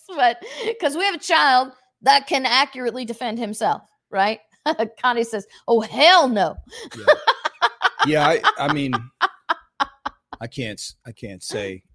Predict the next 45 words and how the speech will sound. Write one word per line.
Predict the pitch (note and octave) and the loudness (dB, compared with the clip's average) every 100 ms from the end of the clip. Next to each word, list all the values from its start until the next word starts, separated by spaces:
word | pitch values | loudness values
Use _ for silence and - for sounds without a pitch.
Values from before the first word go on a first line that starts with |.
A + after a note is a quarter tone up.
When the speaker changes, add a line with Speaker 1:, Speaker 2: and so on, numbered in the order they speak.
| _ | _
Speaker 2:
a | F#2+ | -14
lot | G2 F#2+ F2+ _ _ _ _ _ _ _ _ _ _ _ - | -10 -10 -14 _ _ _ _ _ _ _ _ _ _ _ -16
'cause | G2 | -14
they | F#2+ F#2 | -12 -12
probably | - G2+ F2+ | -8 -6 -8
pull | - G#2+ | -8 -8
our | F#2+ F2+ | -8 -10
show, | - G#2+ G2 F#2 | -12 -12 -12 -14
but, | F2+ G2 - _ _ _ | -12 -14 -14 _ _ _
uh, | - A2+ - _ | -8 -8 -8 _
you | - A#2+ | -12 -12
know, | G2+ | -12
Colton | - C3+ A2 | -8 -8 -6
obviously | G#2+ G2+ - | -10 -14 -16
would | G2 G2 | -16 -14
never | G#2 F#2+ | -14 -16
be | F#2 G2+ | -16 -16
in | F#2 F2 _ - | -16 -20 _ -14
public | G#2 G2+ | -12 -14
school, | - C#3+ B2 | -8 -6 -6
but | F#2 - _ _ _ | -8 -14 _ _ _
Speaker 1:
Yeah. | F3+ E3+ F3 | -6 -6 -6
Speaker 2:
i-, | A2 - | -12 -10
if, | A#2 - | -12 -10
if | B2 A2+ | -10 -4
that | D3+ B2 | -4 -2
were | B2+ | -4
to | A2 | -4
happen, | F#2+ A#2 G#2 D#2 C2+ _ _ _ _ _ - | -6 -6 -8 -16 -20 _ _ _ _ _ -8
I | |
mean, | E3 D3 | -4 -4
Speaker 1:
Mm-hmm. | |
Speaker 2:
I | F#3+ | -4
can't | E3+ A#2+ | -6 -6
imagine | G#2 G#2+ C3+ A#2 F2 F2 | -6 -6 -4 -6 -10 -12
being | A#2 A2+ F#2 | -10 -8 -10
some | - A2+ | -10 -10
of | F#2+ | -8
these | G2+ F#2+ | -10 -12
parents | - G2 A2+ F3 C4 - | -14 -12 -10 -12 -16 -18
who | A2 | -14
you, | G#2 G2+ A2+ - | -12 -12 -12 -12
you | A2 | -14
show | G#2+ - B2+ A#2 | -12 -6 -4 -2
up | G#2 D3 | -4 -6